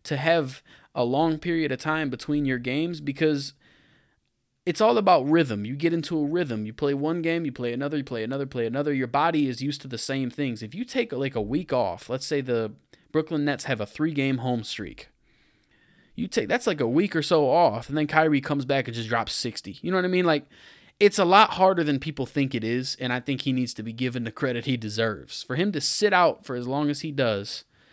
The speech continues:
and then just come in and drop fifty or sixty or whatever it may be, like it's nothing. It blows my mind. I mean, you can literally see it in his play. He can almost make it from anywhere. Real quick, I just wanna touch on the stupid rules at the Barclays Center.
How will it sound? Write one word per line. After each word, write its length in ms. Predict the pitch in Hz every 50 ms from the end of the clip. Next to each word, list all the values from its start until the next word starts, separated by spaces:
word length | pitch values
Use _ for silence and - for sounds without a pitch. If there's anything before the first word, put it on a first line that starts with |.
| - - - -
and 100 | 135 131
then 80 | 123
just 180 | 110 113 110 -
come 220 | - 147 139 131
in 140 | 127 123 120
and 80 | 110 101
drop 220 | 110 110 110 -
fifty 520 | - 131 117 - - 117 110 107 107 104 -
or 80 | 104
sixty 600 | 101 - - 131 113 - - - 113 107 107 101
or 80 | 101 104
whatever 320 | 104 117 139 147 147 151
it 80 | 131 127
may 160 | 135 127 120
be, 440 | 120 160 190 180 131 110 107 - _ _ _ _ _ _ _ _ _ _ _ _ _ _ _ -
like 180 | 127 131 -
it's 140 | 131 117 117
nothing. 420 | 123 143 151 151 - 98 85 78 -
It 200 | - 120 120 117
blows 320 | 120 123 135 147 143 139
my 100 | 139 131
mind. 320 | 131 143 143 127 107 101 110
I 20 |
mean, 140 | 113 117 120
you 100 | 120 120
can 220 | - - 113 113
literally 300 | 135 165 180 165 131 110
see 260 | - - - 185 180 170
it 80 | 143
in 120 | 127 117 117
his 140 | 107 -
play. 420 | - - - 170 196 180 113 107 117
He 180 | - - 147
can 200 | 135 147 131 123
almost 360 | 131 151 170 156 127 117 - 135
make 180 | 139 156 -
it 60 | 151
from 180 | 139 147 156 170
anywhere. 480 | 240 226 139 107 - - - - - _ _ _ _ _ _ _ _ _ _ _ _ _ _ _ _ _ _ _ _ _ _ _ _ _ _ _ _ _ _ _ _ _ _ _ _ _ _ _ _ -
Real 220 | 160 196 208 -
quick, 280 | - - 156 135 - -
I 80 | 233
just 200 | 262 294 202 160
wanna 160 | 156 127 117
touch 260 | - - 131 117 - 120
on 160 | 113 107 107
the 80 | 107
stupid 720 | 101 - - - - - - 220 208 208 143 131 120 117 117
rules 480 | 113 110 110 107 104 104 101 - -
at 220 | - 113 110 104 -
the 80 | 107
Barclays 540 | 107 113 107 104 101 - - 107 101 101 -
Center. 400 | - - 110 104 104 104 101 104